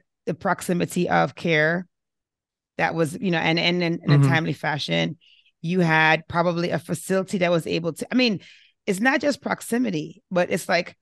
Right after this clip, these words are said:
Speaker 1: having a facility that can actually do the procedures that you need for the
Speaker 2: Mm-hmm.
Speaker 1: problem.
Speaker 2: That's true.
Speaker 1: You know, that is the other thing. And so, like, you know, you had that. And then you, your, your baseline, like, your, your body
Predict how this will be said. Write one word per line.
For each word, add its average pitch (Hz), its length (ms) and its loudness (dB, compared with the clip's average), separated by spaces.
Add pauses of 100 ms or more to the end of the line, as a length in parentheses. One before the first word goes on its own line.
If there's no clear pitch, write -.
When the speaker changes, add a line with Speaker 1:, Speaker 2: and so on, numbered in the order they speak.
(420)
Speaker 1:
having 214 340 0
a 254 80 2
facility 208 540 -2
that 185 140 2
can 190 120 -4
actually 170 380 -4
do 202 340 0
the 208 80 0
procedures 185 540 0
that 175 140 4
you 156 100 0
need 160 360 0 (400)
for 131 80 2
the 135 60 4
Speaker 2:
Mm-hmm. 143 80 2
Speaker 1:
problem. 175 420 6
Speaker 2:
That's 135 240 0
true. 135 260 -4
Speaker 1:
You 175 80 0
know, 170 160 6
that 175 220 6
is 208 160 6
the 202 160 0
other 185 160 2
thing. 160 320 -6 (400)
And 175 180 4
so, 190 280 8
like, 170 420 6
you 196 80 0
know, 190 100 4
you 180 140 4
had 175 220 0
that. 185 280 -2 (540)
And 196 140 4
then 196 160 6
you, 190 240 2
your, 175 240 2
your 175 220 0
baseline, 165 840 -2
like, 160 220 -6
your, 165 320 0
your 165 140 -4
body 185 680 0